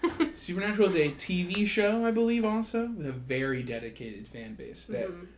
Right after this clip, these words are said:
Speaker 2: but I couldn't tell you anything about the show.
Speaker 1: My next door neighbor is really into it.
Speaker 2: Oh.
Speaker 1: They can probably hear me. Very thin walls.
Speaker 2: Oh,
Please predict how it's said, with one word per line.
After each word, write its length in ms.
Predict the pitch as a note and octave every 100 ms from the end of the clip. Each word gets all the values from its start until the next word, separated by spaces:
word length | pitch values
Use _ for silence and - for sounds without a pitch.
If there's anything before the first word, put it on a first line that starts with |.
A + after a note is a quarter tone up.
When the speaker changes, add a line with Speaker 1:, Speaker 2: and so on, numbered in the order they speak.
| -
Speaker 2:
but 160 | B2 A#2
I 340 | B2 B2+ C3
couldn't 240 | - C3 A2+
tell 140 | B2
you 180 | A#2 A2 -
anything 400 | C3 B2 G#2+ G2+
about 260 | G2 A2
the 60 | G#2
show. 240 | - A2+ A2+ -
Speaker 1:
My 120 | G3+ G3+
next 280 | - - -
door 80 | - -
neighbor 380 | - - - - - - -
is 100 | -
really 340 | - - - -
into 220 | B3+ -
it. 240 | C4 C4 - - -
Speaker 2:
Oh. 60 | B2 A3+ C#4 C#4 A#3 D3 - -
Speaker 1:
They 100 | G#3+
can 100 | G3+
probably 240 | F#3+ F3+ F#3
hear 200 | F#3+ F#3+
me. 200 | F#3 G3 - -
Very 200 | G3+ F3
thin 240 | - F3+ F#3
walls. 300 | E3+ F#3 - - - -
Speaker 2:
Oh, 340 | C#3+ D#3+ -